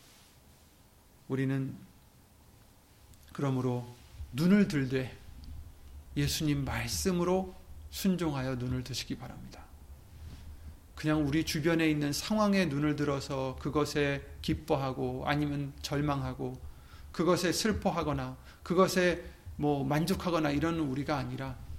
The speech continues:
그것이 어떻더라도 우리는 예수님 말씀에 나와 있는 약속을 보시고 믿음의 눈을 들어 그 약속이 우리에겐 저 육시-,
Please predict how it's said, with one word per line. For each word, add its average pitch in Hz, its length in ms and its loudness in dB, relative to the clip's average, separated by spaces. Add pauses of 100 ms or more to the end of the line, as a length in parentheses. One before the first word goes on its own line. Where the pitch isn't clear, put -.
(1300)
그것이 202 440 4
어떻더라도 165 840 0 (360)
우리는 156 440 0 (420)
예수님 156 440 2
말씀에 220 600 2
나와 156 300 4
있는 208 280 4
약속을 262 680 4
보시고 214 760 4 (720)
믿음의 165 360 2
눈을 143 260 0
들어 135 260 -4 (240)
그 196 260 4
약속이 240 800 2 (120)
우리에겐 156 640 4 (300)
저 175 460 6 (260)
육시-, 185 520 2